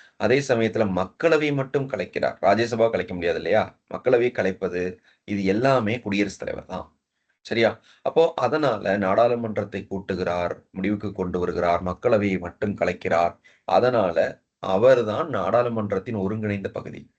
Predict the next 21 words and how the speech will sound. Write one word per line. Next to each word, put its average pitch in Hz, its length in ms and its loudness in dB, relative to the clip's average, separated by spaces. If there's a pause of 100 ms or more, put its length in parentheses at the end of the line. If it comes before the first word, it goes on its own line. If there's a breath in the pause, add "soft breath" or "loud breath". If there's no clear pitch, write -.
(680 loud breath)
அப்ப 131 160 0
குடியரசுத் 160 400 4
தலைவர் 143 220 6
இல்லாம 143 340 0
நாடாளுமன்றத்தை 131 440 2
கூட்ட 117 220 -4
முடியுமா? 104 420 -2
முடியாது. 85 440 -6 (1000 soft breath)
அதே 160 280 2
மாதிரி 135 340 2
நாடாளுமன்றத்தோட 143 760 2
முதல் 127 360 0
கூட்டம் 107 460 -2
பொது 110 320 -2
தேர்தல் 113 360 2
முடிந்த 95 380 0
முதல் 98 320 0
கூட்டத்திலும் 101 680 -2
உரையாற்றுகிறார். - 640 -6 (720 soft breath)
So, 110 120 2
நாடாளுமன்றம் 117 680 4